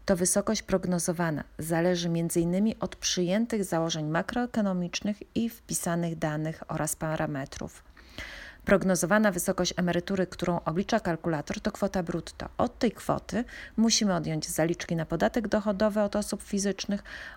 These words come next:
oraz składkę na ubezpieczenie zdrowotne. Co ważne, prognozowana wysokość emerytury z kalkulatora różni się od wysokości hipotetycznej emerytury z informacji o stanie konta ubezpieczonego, którą dostajemy albo na nasz profil pułe,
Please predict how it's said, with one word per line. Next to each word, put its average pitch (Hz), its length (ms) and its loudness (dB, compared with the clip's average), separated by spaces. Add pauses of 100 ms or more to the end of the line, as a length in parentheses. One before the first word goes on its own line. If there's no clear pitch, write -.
oraz 247 380 4
składkę 180 520 0
na 160 140 0
ubezpieczenie 156 640 -4
zdrowotne. 156 720 -4
Co - 220 -4
ważne, 175 460 0 (340)
prognozowana 175 720 4
wysokość 185 460 -2
emerytury 170 420 -2
z - 100 -2
kalkulatora 151 760 -2 (100)
różni 226 400 0
się - 280 -2
od 185 300 0
wysokości 185 640 -2
hipotetycznej 175 880 -4
emerytury 156 640 -2 (380)
z - 60 0
informacji 196 560 4
o 175 40 0
stanie 175 300 0
konta 165 340 -2
ubezpieczonego, 156 840 -2 (360)
którą 190 340 2
dostajemy 165 580 -2
albo 208 400 2
na 170 240 0
nasz 156 340 -4
profil 165 520 0
pułe, 220 460 0